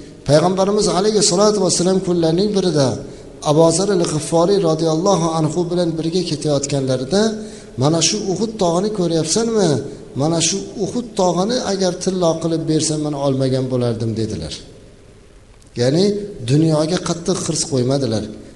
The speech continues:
lekin o'zlari doim Allohga duo qilardilarki, "Yo Rabbiy,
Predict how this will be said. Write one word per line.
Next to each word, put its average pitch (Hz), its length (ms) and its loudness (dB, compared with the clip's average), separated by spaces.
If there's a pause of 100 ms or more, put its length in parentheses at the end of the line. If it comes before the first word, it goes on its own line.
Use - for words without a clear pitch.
(120)
lekin 135 400 2
o'zlari 123 540 0
doim 220 400 4
Allohga 170 520 2
duo 139 220 2
qilardilarki, 123 760 -2 (360)
"Yo 131 220 4
Rabbiy, 135 380 2